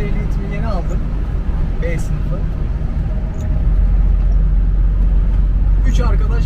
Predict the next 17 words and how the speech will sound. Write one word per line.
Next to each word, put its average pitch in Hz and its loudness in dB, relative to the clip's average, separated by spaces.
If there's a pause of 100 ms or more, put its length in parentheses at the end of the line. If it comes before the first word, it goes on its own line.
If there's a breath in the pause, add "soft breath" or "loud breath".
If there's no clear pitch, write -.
birleştik. - 0
Kanımız - 0
kaynıyor. - 0 (2250)
Karabük'te - 0
de 202 0
yapacak - 0
bir - -2
şey - 0
yok. - 0 (1600)
Dedik - 0 (440)
Zonguldak'a 214 0
gidelim. - 0 (120)
En - 0
azından 175 0
deniz 175 0
görmüş - 0
oluruz. - 2